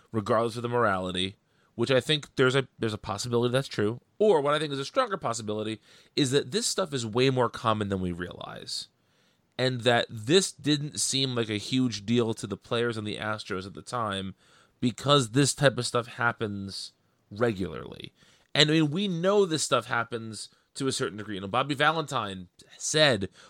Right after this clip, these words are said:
when he was managing the Mets, they were using cameras to try and steal signs. Like, these things happen all the time. And I bet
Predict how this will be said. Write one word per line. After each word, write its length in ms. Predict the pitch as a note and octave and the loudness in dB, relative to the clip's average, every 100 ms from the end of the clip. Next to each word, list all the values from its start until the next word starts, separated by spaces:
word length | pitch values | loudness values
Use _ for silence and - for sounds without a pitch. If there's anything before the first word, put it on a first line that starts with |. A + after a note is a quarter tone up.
| - | -4
when 160 | G#2+ | -2
he 140 | G2 C3 | 2 2
was 160 | C#3+ | 4
managing 340 | C3 C#3 C#3 C3+ | 2 2 0 -2
the 60 | |
Mets, 320 | C#3+ D#3+ B2+ | 0 0 0
they 140 | - A2+ | -2 0
were 120 | A#2+ | 2
using 280 | B2 A#2+ A#2+ | 2 2 0
cameras 420 | B2 A#2+ A#2 A2 | 2 4 4 0
to 80 | G#2+ | 0
try 160 | A#2+ | 2
and 100 | A2 | 2
steal 200 | G2+ G#2 | 2 -2
signs. 540 | G2+ F#2+ C#2+ G1+ - - - - - | -2 -4 -4 -8 -16 -18 -20 -20 -8
Like, 160 | B2 | -6
these 220 | C3+ E3+ - | -2 -2 -2
things 280 | E3+ D#3 | -6 -6
happen 560 | C3 C#3+ C3+ C#3 A#2+ A2+ - _ _ _ _ _ _ _ _ _ _ | -2 2 4 2 0 -2 -10 _ _ _ _ _ _ _ _ _ _
all 280 | D3 D#3 D3 | 2 6 6
the 140 | B2 B2 | 6 2
time. 420 | A#2+ G2+ F#2 F#2+ | 2 -4 -4 0
And 80 | A#2+ | 2
I 80 | |
bet 300 | C#3+ A#2+ D3+ | 2 4 4